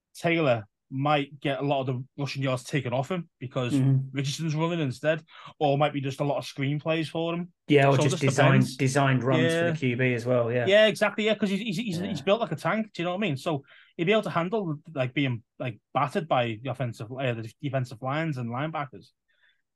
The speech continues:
Speaker 1: No, he's, he's got no problems with taking the hits. But, so, yeah, so, but he's probably the best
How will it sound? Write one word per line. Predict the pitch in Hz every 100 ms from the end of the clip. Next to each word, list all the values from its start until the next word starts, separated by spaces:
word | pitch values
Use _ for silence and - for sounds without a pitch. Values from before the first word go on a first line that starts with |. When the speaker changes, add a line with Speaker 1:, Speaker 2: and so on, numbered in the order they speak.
| -
Speaker 1:
No, | 127
he's, | 123
he's | 143 151
got | 185
no | 151
problems | 127 135 160 139
with | 131
taking | 143 120
the | 104
hits. | 131 127 - - - _ _ _ _ _ _ -
But, | 156 -
so, | -
yeah, | 190 208
so, | 202 196
but | 175
he's | 247
probably | 220 240
the | 214
best | 160 190 208 - -